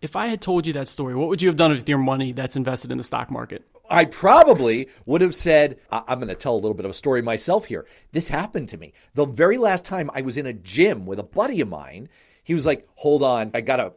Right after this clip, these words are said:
Speaker 2: break into our workout here. I gotta go talk to my broker. I'm selling off." And
Speaker 1: Right.
Speaker 2: I held. And we all know what happened here. The
Speaker 1: Right.
Speaker 2: market went into an insane trough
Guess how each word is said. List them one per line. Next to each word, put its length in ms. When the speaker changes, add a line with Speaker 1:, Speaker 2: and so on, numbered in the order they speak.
Speaker 2:
break 300
into 180
our 120
workout 560
here. 380
I 140
gotta 180
go 140
talk 280
to 60
my 120
broker. 440
I'm 160
selling 400
off." 440
And 240
Speaker 1:
Right. 140
Speaker 2:
I 560
held. 480
And 360
we 200
all 160
know 100
what 120
happened 380
here. 220
The 100
Speaker 1:
Right. 60
Speaker 2:
market 320
went 200
into 240
an 140
insane 720
trough 520